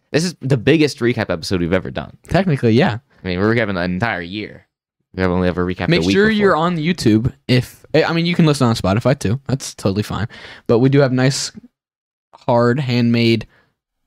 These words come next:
Speaker 2: graphics
Speaker 1: Graphics.
Speaker 2: made by Debbie.
Speaker 1: Yeah. Those are words.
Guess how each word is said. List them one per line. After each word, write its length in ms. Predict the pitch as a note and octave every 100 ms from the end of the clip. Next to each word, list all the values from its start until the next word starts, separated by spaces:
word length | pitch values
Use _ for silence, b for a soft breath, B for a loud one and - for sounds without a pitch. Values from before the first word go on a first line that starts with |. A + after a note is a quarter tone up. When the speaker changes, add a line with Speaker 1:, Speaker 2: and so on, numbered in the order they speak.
| _ _ _ _ _ _ _
Speaker 2:
graphics 300 | - C3+ A2+
Speaker 1:
Graphics. 240 | A2+ A2+ -
Speaker 2:
made 180 | A#2 A2
by 120 | A#2+
Debbie. 280 | A#2 A2+ A#2+
Speaker 1:
Yeah. 80 | - B B B -
Those 160 | G2
are 60 | F2+
words. 320 | - F#2